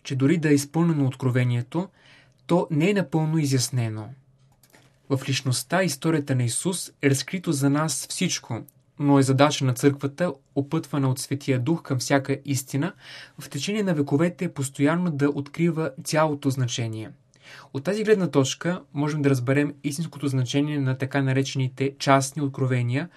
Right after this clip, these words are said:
някои от които са признати от църквата, като например тези от Лурд и Фатима.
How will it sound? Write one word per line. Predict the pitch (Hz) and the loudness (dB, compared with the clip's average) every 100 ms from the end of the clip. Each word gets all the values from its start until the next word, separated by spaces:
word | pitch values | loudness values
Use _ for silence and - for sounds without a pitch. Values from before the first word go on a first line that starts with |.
| - - - - - | -20 -20 -20 -20 -4
някои | 202 202 | -4 -2
от | 185 | -6
които | - 180 175 175 | 0 -2 0 -6
са | - 139 | -4 -2
признати | 143 135 170 170 | 0 2 0 0
от | 143 | -2
църквата, | 185 - 131 - 110 - - | -2 -2 -6 -6 -10 -10 -16
като | - 135 | -2 0
например | 131 139 147 127 | 2 2 2 0
тези | - 143 123 123 | 6 6 6 -2
от | 117 - | -4 -4
Лурд | 135 160 185 - | 0 2 0 -6
и | 156 | -8
Фатима. | 135 113 - 113 110 | -6 -8 -8 -10 -10